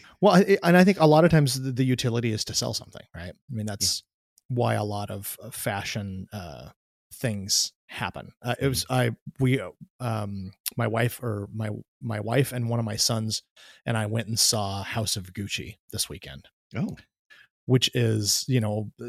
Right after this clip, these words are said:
Speaker 2: there's these, all of these scenes with these c-, these kind of these crazy runway scenes where they're unveiling new looks and,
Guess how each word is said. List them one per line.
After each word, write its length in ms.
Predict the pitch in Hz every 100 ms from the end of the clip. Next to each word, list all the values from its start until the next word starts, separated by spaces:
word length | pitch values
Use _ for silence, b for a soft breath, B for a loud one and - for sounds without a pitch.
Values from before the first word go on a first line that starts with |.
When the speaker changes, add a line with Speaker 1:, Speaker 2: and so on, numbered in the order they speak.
| 131 143 139
Speaker 2:
there's 220 | 131 110
these, 200 | 117 107
all 240 | 123 117
of 80 | 107
these 200 | 107 101
scenes 600 | - - 127 113 107 104 -
with 140 | 110
these 260 | 113 101 - -
c-, 60 | -
these 180 | 110 -
kind 200 | - 107
of 60 | 98
these 140 | 98
crazy 400 | - - 104 101
runway 400 | 95 92 95 82
scenes 440 | 80 85 71 69 -
where 300 | 85 82 85 -
they're 260 | 107 101 98
unveiling 580 | 107 101 92 92 92
new 220 | 92 90 85
looks 480 | 87 87 - -
and, 260 | 101 87 82